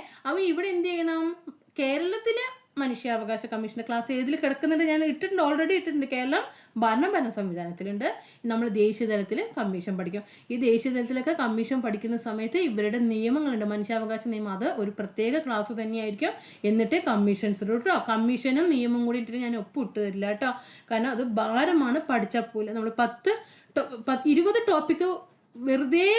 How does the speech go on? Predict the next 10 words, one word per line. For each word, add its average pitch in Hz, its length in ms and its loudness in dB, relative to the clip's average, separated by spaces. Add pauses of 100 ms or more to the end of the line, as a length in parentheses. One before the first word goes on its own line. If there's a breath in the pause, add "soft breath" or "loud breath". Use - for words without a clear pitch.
(240)
ആർക്കെങ്കിലും 330 540 2
വേണ്ടി 339 240 4
പഠിക്കുന്നേക്കാൾ 294 500 -2 (120)
നല്ലത് 247 220 -6 (180)
പത്ത് 285 420 -2
ടോപ്പിക് 349 400 0 (200)
ഉറപ്പിച്ച് 240 460 -6
കഴിഞ്ഞാൽ 226 380 -6
നമുക്ക് 202 200 -4
അവിടെ 220 140 0